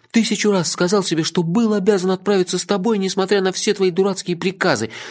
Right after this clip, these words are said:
Ну, ты сам, наверное, знаешь, как бывает в таких случаях». «Знаю. Моему свинству есть только одно оправдание.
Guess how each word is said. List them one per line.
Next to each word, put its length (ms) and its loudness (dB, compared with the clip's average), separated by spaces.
Ну, 160 2
ты 160 0
сам, 300 2
наверное, 300 0
знаешь, 300 -2
как 180 -4
бывает 340 0
в 60 -8
таких 260 -6
случаях». 580 -4
«Знаю. 540 -4
Моему 280 4
свинству 400 0
есть 220 0
только 260 0
одно 300 0
оправдание. 600 -2